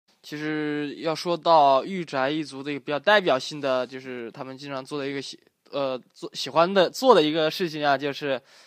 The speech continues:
我们常说的，呃，怎么说吧，同人，或者叫二次创作。当然这里我要强调一点，同人并不完全等于二次创作，但是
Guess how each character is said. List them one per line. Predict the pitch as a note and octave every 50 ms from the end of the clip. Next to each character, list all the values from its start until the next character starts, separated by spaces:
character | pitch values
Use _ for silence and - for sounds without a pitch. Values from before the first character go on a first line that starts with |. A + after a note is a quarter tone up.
| _ _ _
我 | _
们 | A2+ -
常 | - C3 C3
说 | - D3+ D3
的， | C#3 C#3+ C3+ B2+ B2+ B2 A#2+ A#2+ A#2 - - - _ _ _ _ _ _ _ _ _ _ _ _ -
呃， | B2+ B2 A#2+ A#2+ A#2
怎 | - B2
么 | B2 B2+
说 | C3 C#3
吧， | C3+ B2+ C#3 _
同 | - - D#3 F#3 A3
人， | G3 D3+ B2+ B2 C3+ F3 - _ _ _
或 | - G#3
者 | E3 D3
叫 | D3 D#3+ D#3 - -
二 | G3 G#3+ F#3+
次 | D#3+ - - F3 D#3+
创 | - - A#3+ A3+ F#3+ D3
作。 | A#2+ C3 B2 - - _ _ _ _ _ _ _ _ _ - - D#3
当 | F3 F3 F3+
然 | F3 F3
这 | F3+ G3+
里 | F3+
我 | D#3+ C#3+ C#3
要 | C#3
强 | C#3 - - C3 C3+
调 | D#3 D#3+ D3+
一 |
点， | C3+ C3 B2 A#2 A#2+ C3 -
同 | - D3 D3 F3+ G3+
人 | F#3 D#3 D#3 F3
并 | F#3 A#3 G#3+ F#3+
不 | G3+ F3
完 | C#3+ B2+ D#3 F3+
全 | F3+ E3 E3 E3+ E3
等 | D3+ C3 B2 B2
于 | C3 C#3
二 | - D#3+ D3 C3+
次 | - - D3
创 | B2+ D#3+ D#3 C#3+ C3+
作， | B2+ C3+ C3 A#2 - _ _ _ _ _ _ _ _
但 | - F3 E3+ E3
是 | D#3 - F3+ E3+ D#3+ D#3 D3+ C#3+ C#3 C3+ C3 B2+ A#2+